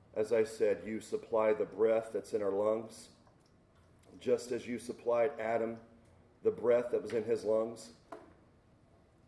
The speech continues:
the heart which beats, which acts as such an,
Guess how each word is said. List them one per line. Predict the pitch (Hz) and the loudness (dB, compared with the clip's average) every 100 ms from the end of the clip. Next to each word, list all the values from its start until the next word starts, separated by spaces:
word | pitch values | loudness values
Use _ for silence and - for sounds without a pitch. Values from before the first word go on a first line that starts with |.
| - | -2
the | 117 | -2
heart | - 135 135 135 - | 2 6 6 4 -2
which | 113 120 - - - - _ _ _ _ _ _ - _ - 104 | 2 2 2 -6 -16 -20 _ _ _ _ _ _ -20 _ -20 -8
beats, | 123 110 - - - - - _ _ _ _ _ _ _ _ _ - - - - - - - - | -6 -6 -10 -16 -18 -20 -20 _ _ _ _ _ _ _ _ _ -20 -20 -20 -20 -20 -20 -10 0
which | 113 - | 2 2
acts | - 127 - - - | 4 4 4 -2 0
as | 123 120 117 110 - - - - - - - | 6 10 10 8 2 -12 -18 -20 -20 -20 -20
such | - 139 127 123 | 2 4 6 6
an, | 117 107 | 6 6